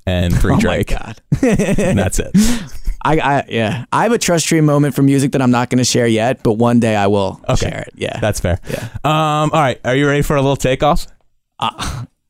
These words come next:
Speaker 2: let me open my laptop.
Speaker 1: Okay. So I've never, we've never done a takeoff on the Counterpoint podcast, but
Speaker 2: Okay.
Speaker 1: what a takeoff is, is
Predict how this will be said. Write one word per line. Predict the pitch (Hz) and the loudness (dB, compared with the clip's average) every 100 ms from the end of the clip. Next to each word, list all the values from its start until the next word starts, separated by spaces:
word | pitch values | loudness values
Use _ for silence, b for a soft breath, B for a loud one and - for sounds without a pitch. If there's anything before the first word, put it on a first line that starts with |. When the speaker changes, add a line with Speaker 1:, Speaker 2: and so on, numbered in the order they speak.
| - | -2
Speaker 2:
let | 123 | 2
me | |
open | 127 120 | 2 2
my | 110 | 0
laptop. | 101 107 - - - | 0 -4 -4 -6 -4
Speaker 1:
Okay. | 165 104 | -2 0
So | - 151 143 139 - | 2 2 0 -2 0
I've | 147 185 185 | 0 2 2
never, | 180 151 | 2 2
we've | 170 | 2
never | 196 214 | 2 2
done | 196 | 2
a | |
takeoff | - 139 117 110 | 2 2 2 0
on | |
the | 104 | 0
Counterpoint | 95 95 98 | -2 0 -2
podcast, | 80 95 - - - | -2 -4 -2 -2 0
but | 117 135 113 | 0 0 0
Speaker 2:
Okay. | - B B | -4 B B
Speaker 1:
what | 135 | 0
a | 151 | 2
takeoff | - 196 - 170 143 | 2 0 2 2 2
is, | 143 120 - | 2 0 0
is | 120 123 117 | 0 0 -2